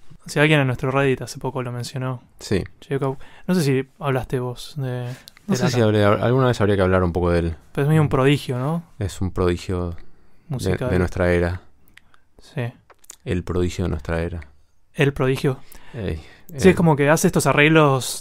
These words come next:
Speaker 1: de voz, como que se, con, digamos, varias tomas de su voz, ¿no? De
Speaker 2: Sí.
Speaker 1: agarra canciones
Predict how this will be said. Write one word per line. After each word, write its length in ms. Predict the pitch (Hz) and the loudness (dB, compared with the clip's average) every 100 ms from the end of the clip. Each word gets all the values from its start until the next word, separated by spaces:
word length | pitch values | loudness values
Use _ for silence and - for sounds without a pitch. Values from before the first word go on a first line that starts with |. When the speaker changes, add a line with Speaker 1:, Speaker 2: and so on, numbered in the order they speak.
| 143 | -4
Speaker 1:
de 100 | 123 | 0
voz, 320 | 127 160 160 | 2 2 0
como 200 | - 120 | -6 -6
que 60 | 117 | -6
se, 360 | - - 135 - | -10 -12 -14 -12
con, 320 | - 123 120 - _ | -6 -6 -6 -12 _
digamos, 280 | 151 123 117 - | -8 -8 -8 -6
varias 300 | 139 131 120 | 2 2 2
tomas 220 | 143 139 | 2 0
de 60 | 123 | 0
su 120 | - | 0
voz, 200 | 127 131 | 0 0
¿no? 180 | 127 143 | 0 0
De 100 | 131 | 0
Speaker 2:
Sí. 60 | 117 | 0
Speaker 1:
agarra 440 | 123 127 120 120 | 2 2 0 -2
canciones 600 | 120 127 113 143 135 120 | -4 -6 -4 -2 0 -2